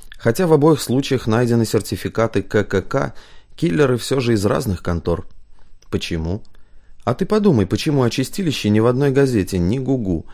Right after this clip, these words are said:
а об убийстве начальника ФАПСИ трубит вся периодическая печать? И это, несмотря на негласный запрет о деятельности К К К не писать. Кому-то выгодно облить чистилище грязью, мол, и оно совершает ошибки.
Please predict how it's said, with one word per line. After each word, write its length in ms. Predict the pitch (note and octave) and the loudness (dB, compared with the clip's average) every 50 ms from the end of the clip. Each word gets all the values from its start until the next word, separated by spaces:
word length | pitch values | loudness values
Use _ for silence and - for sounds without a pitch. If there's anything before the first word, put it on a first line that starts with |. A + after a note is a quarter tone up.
| - - - - | -18 -18 -10 -2
а 100 | - G2 | 2 2
об 120 | G2+ G#2 A#2 | 4 4 4
убийстве 360 | A2+ A2+ A2+ G#2 - - A2 | 2 2 2 0 0 2 2
начальника 480 | A2 A2 G#2 - A2+ G#2+ G#2+ G2+ - G2 | 2 2 2 4 2 4 2 2 0 0
ФАПСИ 380 | - A2 G#2+ - - - E3 | 2 0 0 0 -2 -6 -4
трубит 340 | - - G#2 G2+ G#2+ G#2 - | -2 0 0 2 2 0 -2
вся 200 | - - D3 - | -2 -4 -2 -2
периодическая 760 | - B2+ A#2 A2 G#2 G#2 G#2+ B2 - - - - - A#2+ A2+ | 0 2 4 4 4 2 0 -4 -6 -6 -8 -4 -2 -2 -2
печать? 460 | - A#2 - - - F#2 - - - _ _ _ _ _ _ _ _ | -2 -4 -4 -2 -2 -2 -4 -4 -14 _ _ _ _ _ _ _ _
И 60 | - F2+ | 0 2
это, 280 | F2+ G#2 A2+ - G#2+ | 4 4 2 2 0
несмотря 580 | F2+ F2 F2+ F2+ - A#2 A#2 A2 - C3+ C#3+ D3 | 0 0 -2 -2 0 -2 0 0 2 2 2 4
на 100 | B2+ A2 | 4 4
негласный 520 | A2 A2 G#2+ G#2 A2 A#2 G#2+ - - A#2 | 4 4 4 4 4 2 2 0 0 0
запрет 460 | G#2+ A#2 A#2+ A#2 - C#3 D3 D3 - - - | 0 0 0 0 0 -2 -2 -2 -4 -4 -2
о 100 | A2 G#2 | -2 0
деятельности 600 | G2+ A2 A2 G#2 G2+ - G2 F#2+ F#2 - - F#2+ | 2 2 2 2 2 0 -2 -2 -2 -2 -4 -4
К 180 | - - F#2+ | -2 -2 -2
К 160 | - - F2+ | -2 -2 -4
К 180 | - - B2 C3 | -2 0 -2 0
не 140 | B2+ A#2+ A#2+ | 0 -2 -2
писать. 460 | - B2+ - - - - - - - - - - - - - - - - - - - - - - - - - | -4 -4 -6 -4 -6 -6 -6 -6 -12 -12 -14 -16 -18 -18 -20 -20 -20 -18 -18 -18 -16 -18 -18 -18 -20 -14 -6
Кому-то 380 | - G2 F2 F#2 G#2 G2+ D3+ C3+ | -2 0 0 0 2 2 2 2
выгодно 400 | A#2 G#2+ A2 A#2+ A#2 B2+ C3+ C3+ | 2 2 0 0 0 0 0 0
облить 260 | A2+ G2 F#2+ A#2+ B2 | 0 0 -2 -2 -2
чистилище 540 | - C3+ A#2 - - G#2 G#2+ B2 - - C3 | -4 -6 -6 -4 -2 -2 -2 -2 -4 -4 0
грязью, 500 | A2 F#2 F2 F2 F2+ F#2+ A2+ A#2+ A#2+ - - - - - - - - | 2 2 2 2 2 0 -2 -6 -6 -8 -16 -20 -20 -20 -20 -14 -6
мол, 360 | - F#2+ F#2 G#2 A2 G#2+ - - - - | -4 -2 -2 -2 -2 -4 -8 -10 -6 0
и 80 | B2+ B2+ | 2 2
оно 260 | A#2+ F#2+ F2 F2 F#2 | 4 4 2 0 -2
совершает 560 | - - B2 A#2+ A#2+ - - B2 B2 A#2 - | 0 0 -2 -2 -2 -2 -2 0 0 0 0
ошибки. 480 | A#2 A2 - - G#2 - - - - | -2 -4 -2 -6 -6 -6 -8 -14 -14